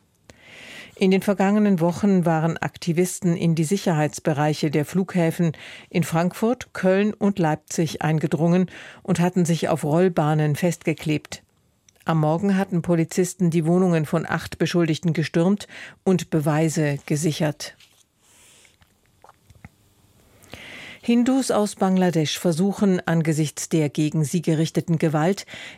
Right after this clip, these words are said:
ins benachbarte Indien zu fliehen. Nach Angaben des Hindu-Buddhistisch-Christlichen Einheitsrates von Bangladesch wurden in dieser Woche in fünfundvierzig von vierundsechzig Bezirken des Landes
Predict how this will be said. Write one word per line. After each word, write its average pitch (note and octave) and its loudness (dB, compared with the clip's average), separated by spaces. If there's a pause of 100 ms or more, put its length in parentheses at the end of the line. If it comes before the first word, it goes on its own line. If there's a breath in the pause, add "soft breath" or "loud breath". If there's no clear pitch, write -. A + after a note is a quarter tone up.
ins G3+ 0
benachbarte E3+ 0
Indien E3+ 2
zu - -4
fliehen. D3 0 (840 loud breath)
Nach E3 0
Angaben D#3+ 0
des D#3 0
Hindu-Buddhistisch-Christlichen F3+ 0
Einheitsrates D#3 -2
von D#3 0
Bangladesch D3 0 (460 loud breath)
wurden G3+ 2
in F#3+ 2
dieser A3+ 2
Woche G3+ 2
in E3 2
fünfundvierzig F#3+ 0
von C#3+ 0
vierundsechzig D3+ -2
Bezirken E3 -2
des D#3 -2
Landes E3 0